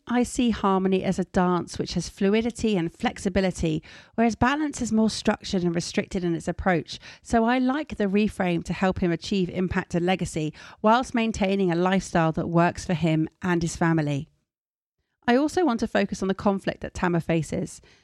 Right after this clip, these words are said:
He wants to prevent the pain of what he went through for others, and yet he said he would do it all again,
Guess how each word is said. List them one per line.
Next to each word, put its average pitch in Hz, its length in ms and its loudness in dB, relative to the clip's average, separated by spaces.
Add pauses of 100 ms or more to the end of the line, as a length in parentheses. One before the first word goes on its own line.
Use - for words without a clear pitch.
(140)
He 247 100 4
wants 339 280 4
to - 40 -10
prevent 208 380 2
the 190 80 -2
pain 190 360 2
of 180 140 0
what 185 200 2
he 180 100 2
went 175 240 0
through 170 240 0
for - 160 0
others, 160 340 0
and 185 140 0
yet 208 140 2
he 247 60 2
said 233 260 2
he 233 180 0
would 240 240 0
do 254 120 6
it 285 200 2
all 240 160 4
again, 180 460 -4